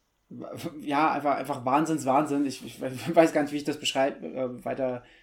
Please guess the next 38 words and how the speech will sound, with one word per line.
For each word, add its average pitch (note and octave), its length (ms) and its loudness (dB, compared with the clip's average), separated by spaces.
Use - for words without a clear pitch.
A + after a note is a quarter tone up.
weiter A#2+ 320 -4
beschreiben A#2+ 640 -6
soll. A2+ 360 -8
Ähm, A#2 260 -6
ich - 100 -14
find C3+ 160 -8
es, B2+ 180 -10
äh, - 60 -18
find C3 180 -8
es A2+ 100 -10
einfach A#2 220 -8
super C3 300 -8
gut. C#3+ 280 -8
Was, - 380 -6
die - 240 -16
Frage, D#3+ 320 2
die E3+ 120 0
sich E3+ 160 -6
mir F#3 200 0
stellt, F3+ 460 -2
was C#3 160 -6
sich D3 120 -6
mir D3+ 120 2
noch D3+ 180 -2
weniger E3+ 260 2
vorstellen D3+ 420 -2
kann, C#3+ 180 -4
als C3+ 160 -6
wenn C3 80 -6
man C#3 120 -4
so C3+ 60 -6
ein B2+ 60 -6
privates, B2+ 580 -4
großes C3+ 360 -8
Laufprojekt D3 580 -4
hat, D3+ 200 -4
ähm, D3+ 640 2
wie G#3 800 -2